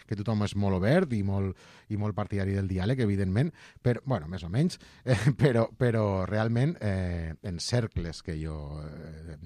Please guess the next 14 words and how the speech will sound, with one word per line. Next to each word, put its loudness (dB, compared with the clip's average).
eh, -18
doncs, -8
freqüen-, -6
freqüento, 0
freqüento, -4
doncs -2
em 2
trobo 2
aquestes -2
realitats 2
de 0
persones 0
que -2
sempre -4